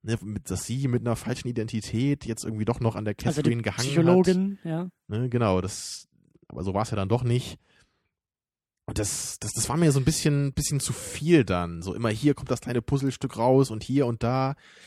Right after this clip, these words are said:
Speaker 2: Ja.
Speaker 1: Und ich hatte irgendwie das Gefühl, dass das eigentlich nicht das ist, was der Film, worauf der Film hingesteuert hat in der ersten Hälfte.
Speaker 2: Ja, also dieser, dieser Bruch irgendwie in der zweiten Hälfte, den, den, den habe ich auch wahrgenommen, dass für mich dann diese sehr, sehr schöne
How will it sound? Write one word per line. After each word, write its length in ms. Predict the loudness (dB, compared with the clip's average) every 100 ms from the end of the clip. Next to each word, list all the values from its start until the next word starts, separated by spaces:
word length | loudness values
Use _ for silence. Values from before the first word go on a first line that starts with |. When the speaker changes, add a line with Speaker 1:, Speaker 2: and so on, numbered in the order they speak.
| -6
Speaker 2:
Ja. 120 | -4
Speaker 1:
Und 100 | -2
ich 80 | 2
hatte 120 | 4
irgendwie 140 | 6
das 120 | 4 4
Gefühl, 280 | 4 6
dass 120 | 6 4
das 120 | -2
eigentlich 360 | -2 -2 -2
nicht 260 | -4 -2 2
das 200 | 0 2
ist, 140 | 0 0
was 100 | 2
der 120 | 2
Film, 360 | 2 2 0 -2
worauf 340 | -2 0 2
der 100 | 2
Film 180 | 4 4
hingesteuert 560 | 4 2 2 0 0 0
hat 360 | -2 -4 -14 _
in 140 | -10 -4
der 80 | -2
ersten 280 | -2 -4
Hälfte. 420 | -6 -6 -6 -10 -10 -12 -20 -2
Speaker 2:
Ja, 320 | 2 2 0
also 440 | -4 -2 2 0 -2 _ _ _
dieser, 460 | -20 -14 -2 0 2
dieser 220 | 4 2
Bruch 360 | 4 2 2
irgendwie 320 | 2 2 4 0
in 80 |
der 100 | -2
zweiten 380 | -2 0 0 2
Hälfte, 320 | 2 2 0
den, 320 | -2 -2 -2 -2
den, 320 | -2 -2 -6
den 160 | -6
habe 120 | -6 -6
ich 140 | -8
auch 220 | -10 -6
wahrgenommen, 500 | -6 -4 -4 -4 -4
dass 320 | -4 -6 -10 -16
für 220 | -14 -6
mich 400 | -2 -2 -4 -12 -6
dann 400 | -4 -2 -4 -8 _ _ _ _ _ -6
diese 560 | -4 -2 0 0 -2 -8 _ _ _ _ -12
sehr, 280 | -2 0 2
sehr 160 | 0
schöne 560 | 0 0 0 0 0